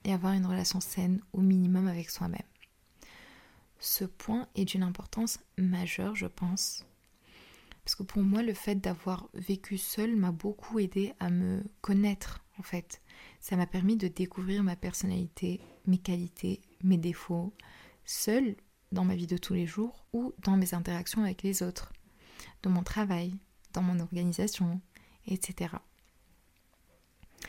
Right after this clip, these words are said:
J'ouvre des parenthèses, mais c'est pour cette raison qu'à chaque fois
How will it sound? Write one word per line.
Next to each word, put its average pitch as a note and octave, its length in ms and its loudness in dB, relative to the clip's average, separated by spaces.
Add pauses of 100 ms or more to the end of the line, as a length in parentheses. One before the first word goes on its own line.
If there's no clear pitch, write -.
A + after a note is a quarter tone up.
(380)
J'ouvre G3+ 260 2
des F#3+ 140 0
parenthèses, F3+ 560 0
mais F3 100 2
c'est - 160 -6
pour - 260 -14
cette F#3+ 300 0
raison F#3+ 560 0
qu'à F#3 120 -2
chaque - 260 -6
fois G#3 360 -4